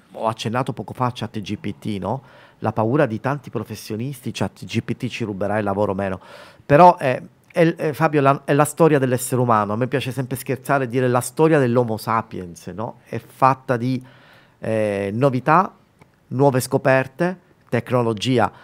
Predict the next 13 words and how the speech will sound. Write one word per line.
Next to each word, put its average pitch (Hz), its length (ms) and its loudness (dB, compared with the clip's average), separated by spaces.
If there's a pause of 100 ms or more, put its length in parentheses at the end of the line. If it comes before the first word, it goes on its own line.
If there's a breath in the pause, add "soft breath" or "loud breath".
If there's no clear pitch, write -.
(340 soft breath)
Eh, 131 520 6
io 165 180 8
vengo 165 220 8
dall'altro 147 380 4
lato 156 180 2
di 139 100 -2
Milano. 113 540 -2 (140)
Se - 640 4
non, 139 540 0
eh, 127 220 0
diciamo, 131 540 2
non 127 160 0
avess-, 147 460 0